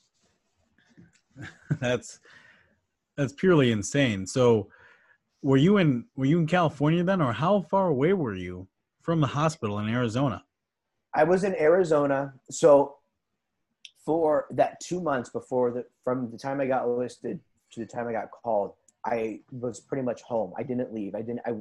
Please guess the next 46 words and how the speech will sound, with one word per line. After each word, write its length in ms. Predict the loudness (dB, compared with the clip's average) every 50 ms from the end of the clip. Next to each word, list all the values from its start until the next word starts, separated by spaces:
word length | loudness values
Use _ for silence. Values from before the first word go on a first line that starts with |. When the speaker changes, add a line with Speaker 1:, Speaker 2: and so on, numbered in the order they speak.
| -8 -12
Speaker 2:
I 60 | -12
couldn't 300 | -10 -8 -10 -10 -6 -2
drive 500 | 0 2 2 2 2 0 -2 -4 -6 _ _ -18 -16
m-, 160 | -16 -16 -14 -12
my, 280 | -10 -10 -8 -10 -10 -12 _ _ -12
you 140 | -12 -10 -8
know, 280 | -8 -8 -8 -8 -10 -10
my, 160 | -10 -12 -12 -14 _ _ -20 -20 -20 -20 _ _
for 100 | -12 -10
my 120 | -10 -8
blood 260 | -4 -4 -4 -4 -6
sugars 240 | -10 -10 -10 -10 -10
and 100 | -8 -6
all 120 | -6 -6
that 180 | -6 -6 -10 -10
kind 180 | -12 -10 -10 -10
of 80 | -12
stuff. 280 | -8 -8 -6 -6 -8 -12 _ _ _ _ _ _ _ _ _ _ _ _ _ _ -2
Um, 400 | 0 2 2 0 0 -4 -8 -12 _ _ _ _ -16 -8 0 0
but 200 | 0 0 0 -4
because 280 | -2 2 2 2 2
of 140 | 2 -4 -6
Christmas 560 | -6 -2 -2 -2 -2 -4 -6 -6 -6 -6 -8
and 100 | -8 -8
the 60 | -6
holidays, 880 | -4 -2 -2 0 0 0 -2 -2 -2 -6 -6 -6 -8 -10 -10 -14 -20 _ _ _ _ _ _ _ _ _ _ _ _ _ _ -8 -2
um, 680 | 0 2 2 2 2 0 -2 -4 -8 -14 -18 -20 -20 _ _ _ _ _ _ _ _ _ _ _ _ _ _ _ _ _ _ _ _ -6 -4
I 80 | -4 -2
had 260 | 0 0 0 0 -2
two 180 | -4 -4 -4
friends 360 | -2 2 2 2 2 2 -2 -6
from 180 | -10 -12 -12 -10
college 480 | -4 2 4 4 6 4 4 0 -2 -8
who 120 | -8 -6
were 140 | -4 -4 -6
home. 540 | -6 -6 -4 0 0 0 0 -2 -6 -8 -2
They 140 | 0 0 0
didn't 260 | 0 -4 -6 -6 -4
go 280 | -4 -4 -4 -2 -4 -6
anywhere. 440 | -6 -8 -12 -12 -12 -12 -12 -10 -10 -6
And 100 | -2 0
they're 140 | 2 2
like, 200 | 2 0 -2 0
"We're 180 | 2 4 4 6
gonna 180 | 4 4 2 2
go 420 | 4 6 6 6 6 4 2